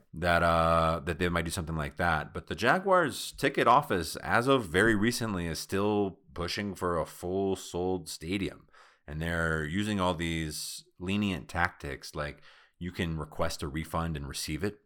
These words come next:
at any point. I guess, I don't know if that's before the season or during, but you can receive refunds. Um,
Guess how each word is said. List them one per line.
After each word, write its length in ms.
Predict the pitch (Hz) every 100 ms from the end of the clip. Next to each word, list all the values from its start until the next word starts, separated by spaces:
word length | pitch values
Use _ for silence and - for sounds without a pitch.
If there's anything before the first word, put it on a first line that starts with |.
| -
at 80 | -
any 160 | 85
point. 420 | - 85 85 92 - _ _ _ _ _ -
I 140 | 85
guess, 220 | 85 -
I 80 | 73
don't 80 | 85
know 40 |
if 60 | 87
that's 120 | 69
before 300 | 78 - 87
the 100 | 80
season 300 | - 78 80
or 140 | 73 69
during, 380 | 90 80 71
but 180 | 65 71
you 80 | 78
can 100 | 78
receive 340 | 76 - 92
refunds. 520 | 87 90 95 92 90 - _ _ _ -
Um, 260 | 87 82